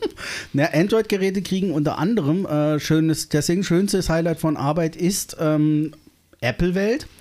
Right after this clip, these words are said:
und die ganzen Mac-Nutzer und, äh,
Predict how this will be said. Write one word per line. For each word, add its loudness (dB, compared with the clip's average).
und 4
die 4
ganzen 2
Mac-Nutzer 2
und, 0
äh, 0